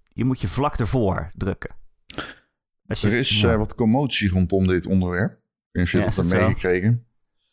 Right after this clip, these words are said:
Speaker 2: Ja, omdat er in bepaalde anima-, er zijn animaties en dan zit er een, eh, nul punt vijf seconden delay tussen jouw input en wat je ziet op het scherm. Maar dat
Speaker 1: Ja.
Speaker 2: is om te zorgen dat die animatie ingestart kan worden.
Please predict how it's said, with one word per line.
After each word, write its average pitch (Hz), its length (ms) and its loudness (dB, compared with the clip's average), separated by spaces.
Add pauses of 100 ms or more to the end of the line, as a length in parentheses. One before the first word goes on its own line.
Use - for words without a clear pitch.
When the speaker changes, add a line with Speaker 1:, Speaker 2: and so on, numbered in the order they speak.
(260)
Speaker 2:
Ja, 98 360 2
omdat 110 360 2
er 110 100 -8
in 101 200 4
bepaalde 120 440 0
anima-, 101 440 4
er 101 140 -8
zijn 113 320 0
animaties 104 920 0
en 95 160 2
dan 95 100 2
zit 104 200 0
er 98 120 0
een, 95 160 0
eh, 90 100 0
nul 101 260 2
punt 110 200 -8
vijf 117 240 2
seconden 110 580 2
delay 95 600 0 (340)
tussen 95 560 0 (120)
jouw 98 280 2
input 104 460 0
en 92 60 0
wat 92 140 0
je - 60 0
ziet 98 180 -4
op - 60 -10
het - 100 -6
scherm. 90 420 0 (400)
Maar 101 120 -2
dat 92 140 0
Speaker 1:
Ja. 95 80 -4
Speaker 2:
is 120 520 0
om 101 460 2
te 95 100 -8
zorgen 107 380 2
dat 95 120 0
die 92 120 0
animatie 95 420 2
ingestart 78 420 -2
kan 78 200 0
worden. - 360 -2